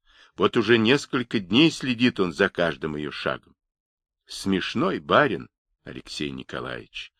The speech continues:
Нашел, кого в дозор определить. Да и к чему? А человек он, видать, хороший, ласковый. И глаза ласковые, синие, что ангара в ясный полдень.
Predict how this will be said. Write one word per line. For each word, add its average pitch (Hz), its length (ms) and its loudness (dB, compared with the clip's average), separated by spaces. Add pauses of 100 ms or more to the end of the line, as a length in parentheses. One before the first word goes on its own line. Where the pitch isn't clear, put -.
(400)
Нашел, 131 480 2
кого 107 340 2
в 101 60 0
дозор 87 460 2
определить. 67 880 -8
Да - 140 2
и 110 100 8
к - 100 -18
чему? 107 440 -2 (840)
А 98 140 4
человек 95 580 2
он, 180 120 2
видать, 127 400 0
хороший, 80 540 -4
ласковый. 69 680 -10 (420)
И 101 120 0
глаза 87 460 4
ласковые, 82 680 -2
синие, 78 680 -8 (420)
что - 300 2
ангара 87 500 4
в 95 40 -2
ясный 76 480 -6
полдень. - 460 -10